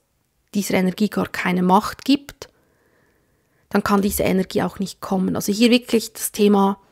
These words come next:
Leidenschaft, Passion,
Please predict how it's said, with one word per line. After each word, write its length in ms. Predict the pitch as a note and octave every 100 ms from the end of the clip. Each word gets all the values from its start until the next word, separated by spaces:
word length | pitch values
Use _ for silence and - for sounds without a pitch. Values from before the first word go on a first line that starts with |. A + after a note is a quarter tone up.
| _ _ _ - _ _ -
Leidenschaft, 960 | F#3 F3 G3 G3+ F#3+ F#3 F#3 - -
Passion, 1500 | - F#3+ F3+ - - - - F3+ G3 G3 G3 F#3 F3+ F3+ -